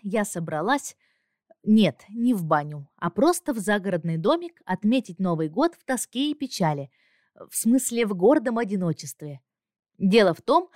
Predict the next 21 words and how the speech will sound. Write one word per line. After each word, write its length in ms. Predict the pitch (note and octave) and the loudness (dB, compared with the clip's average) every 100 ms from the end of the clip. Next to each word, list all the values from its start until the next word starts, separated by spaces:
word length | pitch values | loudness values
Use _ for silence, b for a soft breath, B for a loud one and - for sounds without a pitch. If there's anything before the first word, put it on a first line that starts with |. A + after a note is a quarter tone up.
| b | b
что 220 | - - | -8 -4
я 180 | B3 F4 | 2 4
рассталась 500 | D#4 C4 C4+ C4 A3 | 4 0 -4 -4 -4
со 100 | G#3 | -6
своим 360 | - F#3+ F3+ D#3+ | -6 -4 -2 -2
парнем, 460 | A#3 E4 D#4+ D#4+ - _ _ _ | 2 0 0 -10 -16 _ _ _
идти 340 | C4 B3+ G#4 F4+ | -6 0 4 4
в 80 | |
гости, 600 | F#3 C4 B3 - A3+ F#3+ E3 | 4 0 0 -2 0 0 -2
чтобы 320 | - G3 F3+ | -6 -4 -4
там 260 | - G#3+ F#3 | 0 0 0
выслушивать 600 | F#3 - A3+ - E3+ E3 | -4 -4 -6 -4 -8 -10
чьи-то 320 | - G3 F3 | -10 -6 -6
соболезнования, 1040 | - E3 D#3+ E3+ E3 E3 D#3+ D#3+ D#3 D3+ - _ - | -6 -2 -2 0 -4 -6 -8 -8 -8 -12 -16 _ -6
искренние 680 | G3+ - D#3 D#3 D#3 D#3 | -4 -6 -12 -12 -12 -10
и 20 | |
не 160 | E3 F3+ | -6 -2
очень, 420 | F3 D3+ D#3+ D3 - _ - | -2 -2 -8 -14 -18 _ -6
совершенно 600 | G#3 F3+ E3+ C4+ C#4+ C4 | -2 -2 0 -2 -2 -4
не 160 | A#3 | -6
хотелось. 640 | - G#3+ D#3 C#3 B2+ - | -6 -6 -4 -4 -4 -10